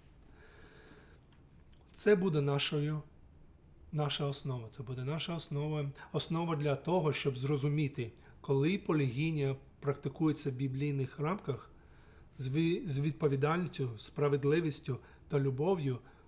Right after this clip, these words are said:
вона не є аморальною. Вона була частиною Божого плану в конкретних історичних контекстах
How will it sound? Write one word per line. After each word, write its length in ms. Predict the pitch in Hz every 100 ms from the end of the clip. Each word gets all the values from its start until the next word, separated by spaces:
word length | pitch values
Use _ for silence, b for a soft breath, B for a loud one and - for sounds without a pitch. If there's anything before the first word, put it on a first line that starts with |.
| B
вона 300 | 147 147 190
не 140 | 202 202
є 380 | 160 160 160 127 -
аморальною. 640 | 135 131 131 127 123 117 113 B B B 147
Вона 260 | 143 143
була 300 | 135 139 131
частиною 720 | - 135 - - 170 185 185 175
Божого 500 | 147 156 151 147 160
плану 460 | 151 135 127 131 131 B B
в 60 | -
конкретних 680 | - 139 - 147 147 170 170 -
історичних 760 | 165 - 143 131 135 - 156 -
контекстах 840 | 175 151 135 - - 139 113 -